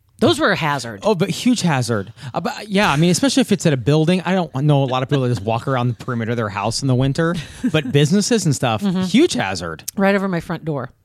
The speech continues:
Speaker 2: Is that true that somebody, they used that as a murder weapon in a book at one point? I, that's always like, they kill somebody with an icicle and then it'll, the murder weapon will melt.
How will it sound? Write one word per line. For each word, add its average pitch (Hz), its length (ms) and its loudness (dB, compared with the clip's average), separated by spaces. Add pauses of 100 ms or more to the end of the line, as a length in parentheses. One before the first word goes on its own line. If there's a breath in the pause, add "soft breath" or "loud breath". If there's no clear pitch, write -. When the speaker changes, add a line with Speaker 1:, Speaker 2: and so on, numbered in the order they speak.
Speaker 2:
Is - 120 -2
that 339 120 0
true 277 140 4
that 208 140 2
somebody, 160 360 2
they 139 120 0
used 131 280 2
that 135 160 0
as 110 220 -2
a 92 180 -2 (160)
murder 110 300 0
weapon 110 260 -2
in 104 100 -2
a 90 40 -6
book 90 340 -8 (180)
at 120 140 -4
one 117 160 -2
point? 117 240 -4
I, 143 100 0
that's 151 220 0
always 180 180 4
like, 143 180 0
they 117 120 -4
kill 113 240 -4
somebody 113 320 -2
with 107 160 -2
an 98 80 -6
icicle 107 580 -4
and 95 120 -6
then 107 120 -2
it'll, 101 200 -2
the 92 280 -4
murder 117 340 0
weapon 113 300 -2
will 98 80 -2
melt. 101 460 -4